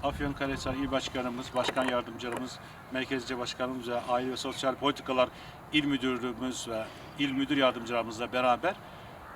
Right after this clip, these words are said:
devam eden yatırımlarımızı yerinde inceledik. Afyonkarahisar'ımız açısından en önemli yatırımlarımızın başında gelen huzur evinin ihalesi yapıldı, yer teslim yapıldı. O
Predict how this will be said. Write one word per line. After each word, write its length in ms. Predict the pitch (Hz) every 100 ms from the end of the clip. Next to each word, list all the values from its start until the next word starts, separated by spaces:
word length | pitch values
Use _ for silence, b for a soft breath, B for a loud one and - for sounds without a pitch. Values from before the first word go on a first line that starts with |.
| -
devam 300 | 139 165 160
eden 260 | 139 151 185 - - - - -
yatırımlarımızı 720 | 139 147 160 151 151 151 147
yerinde 260 | 151 131 117
inceledik. 320 | 110 107 110 -
Afyonkarahisar'ımız 840 | 143 160 156 151 151 147 151 151 147
açısından 380 | 135 - 139 131 -
en 260 | 185 180
önemli 300 | 151 143 139
yatırımlarımızın 760 | 139 135 127 131 127 120 127 131
başında 320 | 131 127 139
gelen 280 | 127 120 147 - B B B
huzur 240 | 147 156 156
evinin 340 | 131 127 156 - B B B -
ihalesi 480 | 147 156 151 143 147
yapıldı, 320 | 127 127 113
yer 240 | 123 156 151
teslim 260 | 143 135
yapıldı. 380 | 135 - 113 143
O 180 | 156